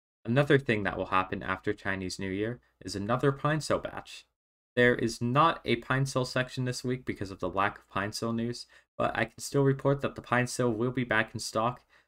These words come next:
either later this month or early next month. Unfortunately, because of an error from D H L, we had to reship a set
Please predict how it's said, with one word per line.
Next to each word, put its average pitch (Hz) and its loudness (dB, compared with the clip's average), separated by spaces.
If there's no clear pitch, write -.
either 110 4
later 123 2
this 123 -4
month 135 -2
or - -4
early 117 2
next 92 -8
month. - -14
Unfortunately, 151 0
because 117 0
of 101 -4
an 95 -4
error 127 4
from 95 -4
D 107 -2
H 107 2
L, 117 0
we 104 0
had 104 -2
to 101 -6
reship 131 -2
a 98 0
set - -2